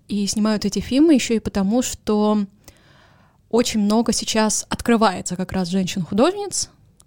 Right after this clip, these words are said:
то есть в искусствоведении там прошлого века, позапрошлого века. Многие картины приписывались мужчинам-художникам, но сейчас, э, многие вещи, они переатрибутируются, потому что, как оказывается, они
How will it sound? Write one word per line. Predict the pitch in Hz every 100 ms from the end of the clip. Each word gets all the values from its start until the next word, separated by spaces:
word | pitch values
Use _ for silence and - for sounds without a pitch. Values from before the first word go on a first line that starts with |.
| -
то | 202
есть | -
в | 196
искусствоведении | - - 220 202 202 190 190 190 185 185 180 170 160 _ _ _ -
там | 175 170
прошлого | 233 - 285 269
века, | 262 254
позапрошлого | - 185 220 247 - 226 226
века. | 220 214 - 208 208 - - -
Многие | 214 214 202
картины | 208 - 269 349
приписывались | - 214 - 202 - 190 180
мужчинам-художникам, | 214 202 214 190 185 185 185 247 381 381 - -
но | - 208
сейчас, | 202 214 - 240 - -
э, | 196 190 190 190 -
многие | 226 214 196 185 180 175
вещи, | 190 226 285 381
они | 262 202
переатрибутируются, | 202 190 190 185 - 226 320 -
потому | - - 202
что, | -
как | 214 185
оказывается, | 180 185 208 262 277 - 320 330 330 -
они | 185 190 226 269